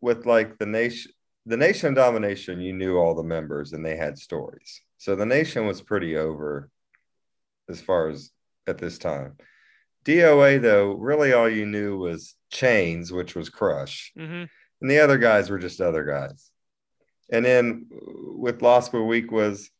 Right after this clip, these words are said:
Speaker 1: you knew Savio Vega and the hairy guy, but you didn't even know his name.
Speaker 2: <laughs>
Speaker 1: Um, so it's just like they, they just didn't build the characters in those groups good enough for
Speaker 2: Right.
Speaker 1: anyone to really give a shit.
Speaker 2: Right.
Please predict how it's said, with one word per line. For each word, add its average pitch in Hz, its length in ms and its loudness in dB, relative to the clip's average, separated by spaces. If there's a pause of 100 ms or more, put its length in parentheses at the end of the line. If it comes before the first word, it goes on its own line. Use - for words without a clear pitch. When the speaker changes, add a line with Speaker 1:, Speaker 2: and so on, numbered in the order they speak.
(340)
Speaker 1:
you 104 200 -4
knew 104 500 0
Savio 104 460 2
Vega 107 460 2
and 95 140 -4
the 90 60 -4
hairy 113 380 2
guy, 92 320 -2
but 92 200 -10
you 95 80 -10
didn't 101 200 -6
even 95 200 -6
know 92 140 -2
his 85 220 -4
name. 95 500 -2
Speaker 2:
<laughs> - 40 -20 (440)
Speaker 1:
Um, 113 500 2
so 131 320 6
it's 127 300 2
just 139 260 -4
like 123 420 4
they, 120 400 0 (220)
they 127 140 -2
just 147 260 -6
didn't 131 340 -4
build 117 260 2
the 113 80 0
characters 117 680 -2
in 120 140 -4
those 117 260 0
groups 120 340 -4
good 120 180 -2
enough 113 380 -2
for 107 100 -4
Speaker 2:
Right. 107 160 -4
Speaker 1:
anyone 104 380 -2
to 95 60 -4
really 92 320 0
give 85 240 -6
a 78 60 -8
shit. - 340 -16 (540)
Speaker 2:
Right. 123 260 -10